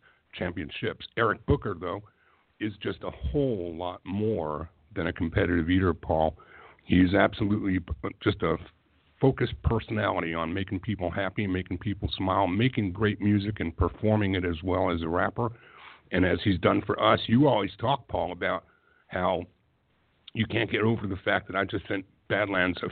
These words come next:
few words about our program and, and a few words about franchising. And in the space of a,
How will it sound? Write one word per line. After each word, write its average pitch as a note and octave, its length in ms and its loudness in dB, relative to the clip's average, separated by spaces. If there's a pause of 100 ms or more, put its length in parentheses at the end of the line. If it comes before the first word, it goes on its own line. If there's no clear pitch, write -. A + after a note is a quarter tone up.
few A#2 140 6
words A2 440 6 (920)
about F#2+ 260 6
our F2 120 6
program F#2 540 0
and, E2 140 -8
and F2 100 -6
a - 120 -8
few A#2 120 4
words G#2 340 4 (460)
about E2+ 340 -2
franchising. E2 680 -2 (460)
And F2 100 2
in E2 60 4
the E2+ 80 2
space F#2+ 380 2
of F2 80 -4
a, E2+ 60 0